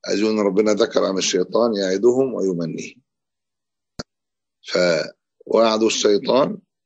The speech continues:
ذكر جل ثناؤه صفة وعده: "وما يعدهم الشيطان إلا غرورا، أولئك مأواهم جهنم ولا يردون عنها محيصا".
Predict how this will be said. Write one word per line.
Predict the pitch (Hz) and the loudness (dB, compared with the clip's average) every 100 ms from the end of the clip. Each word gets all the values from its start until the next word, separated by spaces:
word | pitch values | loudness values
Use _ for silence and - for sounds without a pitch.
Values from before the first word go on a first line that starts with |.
| _ _ _ _ _ _ _ - 98 | _ _ _ _ _ _ _ -8 -2
ذكر | 110 - 95 101 117 - _ _ _ _ _ _ _ _ _ _ _ _ _ _ _ - | 0 2 2 2 0 -6 _ _ _ _ _ _ _ _ _ _ _ _ _ _ _ 0
جل | 104 101 90 | 0 2 -2
ثناؤه | 95 87 98 107 117 113 - _ _ _ _ _ | -4 -6 -2 0 2 0 -2 _ _ _ _ _
صفة | - - 95 98 - 87 | -8 -2 0 0 0 -2
وعده: | 82 78 101 113 101 | 0 -2 0 0 0
"وما | 95 98 90 | 0 -2 -2
يعدهم | 82 87 98 87 | -2 -2 -2 -2
الشيطان | - - - 95 92 | -4 -4 -2 -4 -2
إلا | 95 92 | -2 -2
غرورا، | 90 101 117 139 156 - _ _ _ _ _ _ _ 90 | 0 0 2 2 0 -6 _ _ _ _ _ _ _ -6
أولئك | 95 98 92 - | -2 -2 -2 -6
مأواهم | - - 95 90 | -6 -2 -2 0
جهنم | 90 92 87 90 87 - _ _ _ _ _ _ - - - - - - - | 0 -2 -4 -6 -6 -10 _ _ _ _ _ _ -20 -20 -20 -20 -20 -20 -10
ولا | 92 98 92 | -4 0 2
يردون | 90 90 98 | 0 0 -2
عنها | 85 85 | -4 -6
محيصا". | 80 62 67 - | -8 -10 -10 -10